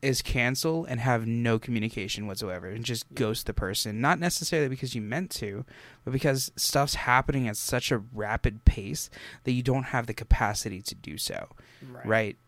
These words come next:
Speaker 1: Take some time, follow up with them, make sure that they know you're okay, and go from there.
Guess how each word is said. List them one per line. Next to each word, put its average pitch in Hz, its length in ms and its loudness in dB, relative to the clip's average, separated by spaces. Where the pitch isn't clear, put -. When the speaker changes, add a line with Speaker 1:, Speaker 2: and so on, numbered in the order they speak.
Speaker 1:
Take 147 260 2
some 151 160 0
time, 117 340 2
follow 135 400 6
up 120 160 4
with 110 140 -2
them, 101 260 -8
make 123 180 -4
sure - 160 -4
that 120 200 -4
they 117 100 -2
know 117 180 -2
you're 107 300 -4
okay, 107 580 0
and 127 220 -2
go 113 220 2
from 110 220 -4
there. 76 320 -8